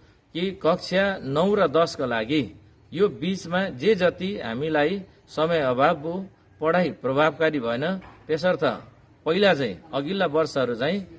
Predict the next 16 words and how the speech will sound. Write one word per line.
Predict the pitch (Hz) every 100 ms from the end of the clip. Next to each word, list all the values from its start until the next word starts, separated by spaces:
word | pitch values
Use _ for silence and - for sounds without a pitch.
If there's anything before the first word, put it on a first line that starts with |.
| - -
कक्षा | 156 - 160 160
नौ | 147 127 135 196
र | 202
दसको | 156 147 139 135
लागि | 120 120 135 196 190 - _ - -
यही | 156 196
दुई | 156 165
हजार | 147 160 196 220 - _ _
अठहत्तर | 135 139 165 165 175 185 214 - _ - _ - - 95
भदौ | 104 123 165 190 208 - -
एक्काइस | 151 151 175 208 -
गते | 147 160 160 180
सोमबारदेखि | 180 156 170 160 143 127 117 110 85 - _ _ _
बिहान | 139 160
छ | 147 131
बजेदेखि | 151 175 165 143 147 160